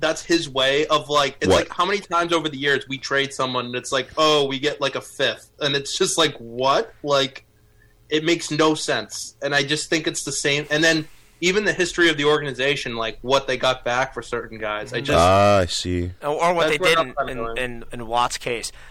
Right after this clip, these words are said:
Speaker 3: Um, I, I, I really think this could be, like, a, I, I think Houston's gonna get a massive return. Because guys like these set the market. Like, it's not like, like, I, I,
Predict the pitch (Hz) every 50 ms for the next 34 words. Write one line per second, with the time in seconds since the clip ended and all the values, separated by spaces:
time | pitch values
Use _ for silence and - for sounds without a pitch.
0 | - - - - - 143 147 151 151 147 151 147 127 - - - _ _ _ -
1 | - _ - - - _ - - - _ _ - - 170 185 - - - - -
2 | - 185 214 - - 160 202 247 269 254 262 269 262 247 240 - 226 214 202 -
3 | - 196 185 - - 190 147 160 185 180 170 165 151 135 - - _ _ _ -
4 | 151 147 147 160 151 160 160 156 151 143 127 - _ _ _ _ _ - 151 160
5 | - 160 190 220 226 214 214 - 202 196 180 - 165 147 156 143 143 135 139 131
6 | 120 113 110 117 120 123 - - 120 - - 101 90 - 104 95 82 76 _ _
7 | _ _ - - _ _ _ _ _ _ _ _ _ _ _ _ _ _ _ _
8 | _ _ - 165 196 196 208 175 202 214 220 240 233 233 220 220 226 214 - -
9 | 214 196 - 185 160 165 180 190 196 - - - - - - - - - - -
10 | - - - - - - - - 170 175 - - 202 196 190 185 190 175 151 -
11 | - - - - - - - - - - _ - - 180 175 - - - - -
12 | _ - 165 175 - - - - - _ _ _ _ _ - 175 185